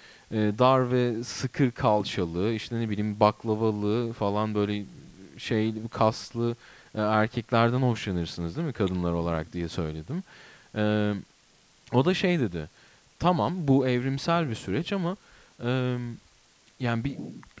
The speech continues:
bir partner seçiminde benim için evrimsel bu bir, yani bana güzel çocuklar güzel, e,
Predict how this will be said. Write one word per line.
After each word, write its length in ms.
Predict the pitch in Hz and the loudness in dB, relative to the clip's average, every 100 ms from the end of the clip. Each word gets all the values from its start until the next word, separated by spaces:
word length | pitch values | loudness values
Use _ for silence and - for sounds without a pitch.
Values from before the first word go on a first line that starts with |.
| - | -18
bir 200 | 135 127 135 123 | -12 -12 -12 0
partner 520 | 135 110 110 143 185 | 4 4 2 -2 -2
seçiminde 840 | 202 156 - 104 92 87 104 170 | -2 -6 -6 -6 -4 -4 -4 -4
benim 240 | 135 151 143 | -4 -4 -6
için 340 | - 156 151 - _ - - - - - | -6 -10 -10 -14 _ -20 -20 -20 -16 0
evrimsel 680 | 110 107 123 131 156 139 123 | 2 2 0 -2 -2 -2 -2
bu 120 | 117 | -4
bir, 260 | 120 90 113 | -4 -4 -4
yani 340 | 104 107 107 - 113 - _ | -2 0 -2 -4 -18 -20 _
bana 340 | 113 110 117 | 0 2 4
güzel 500 | 131 120 113 120 123 | 2 0 2 4 4
çocuklar 580 | 120 123 107 113 120 113 | 2 -2 -2 0 2 4
güzel, 480 | 110 104 110 104 104 - - - - - | 2 -2 2 2 0 -8 -20 -20 -20 -4
e, 320 | 95 98 95 | -2 0 0